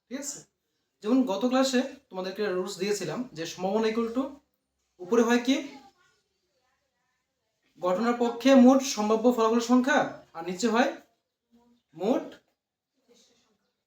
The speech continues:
হ্যাঁ, প্রচেষ্টার সংখ্যা। ওকে। মানে এক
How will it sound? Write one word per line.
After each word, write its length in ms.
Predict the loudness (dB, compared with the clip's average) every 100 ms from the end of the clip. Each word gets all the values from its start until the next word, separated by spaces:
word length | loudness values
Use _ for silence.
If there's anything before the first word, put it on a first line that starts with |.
| -10
হ্যাঁ, 160 | -8 -8 -16 _ _
প্রচেষ্টার 400 | -6 -4 -4 -8 -10
সংখ্যা। 260 | -14 -18 _ _ -20
ওকে। 180 | -20 _ _ _ _ _ _ _
মানে 120 | -4
এক 60 | -2